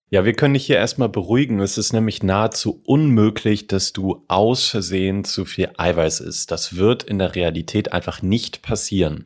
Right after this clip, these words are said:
Denn wenn du ein bisschen einfach schon auf deinen Eiweißkonsum achtest, dann wirst du merken, dass es im Zweifel viel zu schwer ist, eigentlich da wirklich genug zu essen.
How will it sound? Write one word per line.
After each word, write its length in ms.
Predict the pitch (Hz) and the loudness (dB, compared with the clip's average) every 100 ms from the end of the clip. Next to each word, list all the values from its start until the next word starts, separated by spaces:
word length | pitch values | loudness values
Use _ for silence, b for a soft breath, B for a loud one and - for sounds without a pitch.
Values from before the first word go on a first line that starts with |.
| - | 0
Denn 180 | 92 | 2
wenn 160 | 92 107 | 2 2
du 300 | 110 104 101 | 2 2 2
ein 160 | 98 92 | 0 -2
bisschen 320 | 104 - 98 | 0 0 -2
einfach 320 | 90 85 92 | -4 -4 -2
schon 200 | - 87 | -2 -2
auf 140 | 82 | -4
deinen 160 | - 82 | -4 -4
Eiweißkonsum 800 | 85 85 82 - - 80 80 82 | -4 -2 -2 -2 -6 -6 -6 -4
achtest, 680 | 90 95 - 135 180 - - | -4 -4 -4 -2 -2 -4 -6
dann 120 | 87 | -4
wirst 240 | 87 98 - | -2 -4 -4
du 40 | |
merken, 440 | 87 85 95 - 92 | -4 -2 -2 -2 -4
dass 160 | 87 | -2
es 340 | 92 - - _ | -4 -6 -8 _
im 160 | 92 | -4
Zweifel 720 | 85 - 95 95 98 95 87 - | -2 0 0 2 2 2 0 -8
viel 300 | - 110 95 | -4 -2 0
zu 180 | - | 0
schwer 380 | 98 - 104 156 | 0 2 4 2
ist, 220 | - - - | 0 -2 -2
eigentlich 340 | 82 - 80 | -4 -6 -6
da 220 | 82 78 | -6 -4
wirklich 320 | 82 87 85 | -6 -8 -8
genug 360 | - 80 78 - | -6 -6 -8 -10
zu 160 | - - | -8 -6
essen. 380 | 82 - 147 | -4 -2 -4